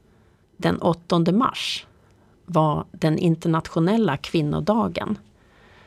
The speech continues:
Kvinnor i hela världen samlades för att kämpa för sina rättigheter. I många länder i världen minskar kvinnors rättigheter. Det visar en ny undersökning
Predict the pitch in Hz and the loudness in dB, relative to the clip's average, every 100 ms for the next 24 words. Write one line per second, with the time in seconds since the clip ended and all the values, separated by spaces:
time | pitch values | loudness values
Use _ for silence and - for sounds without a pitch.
0 | - - 165 160 185 226 214 185 202 202 | -18 0 2 4 4 6 4 4 4 4
1 | 214 233 170 165 185 - - 247 214 220 | 4 2 0 -2 -4 -6 -2 2 4 4
2 | 254 196 - - - - 240 240 - 220 | 2 -2 -4 -6 -10 -4 0 0 0 0
3 | 170 147 - 202 175 - 165 156 156 - | 0 0 -4 -2 -2 -2 -2 0 -2 -6
4 | - 160 226 208 - - - - _ _ | -4 -2 0 -4 -8 -12 -12 -18 _ _
5 | _ _ _ _ _ _ _ _ - 175 | _ _ _ _ _ _ _ _ -2 2
6 | 160 180 190 247 233 214 214 196 165 185 | 4 4 4 4 4 4 4 2 4 2
7 | 208 170 - 170 - - 220 214 160 - | 2 0 -2 -2 -4 2 6 6 4 0
8 | 294 277 - 220 151 156 - 170 - - | 0 -2 0 2 2 0 -2 -4 -4 -8
9 | - - - - - - - _ _ _ | -10 -8 -10 -6 -6 -6 -10 _ _ _
10 | - - _ 175 202 190 - 190 180 202 | -20 -20 _ 2 4 2 4 4 6 4
11 | 254 208 160 147 147 - 170 160 - 170 | 4 2 2 0 -2 2 2 0 -4 -2
12 | 175 170 | -2 -6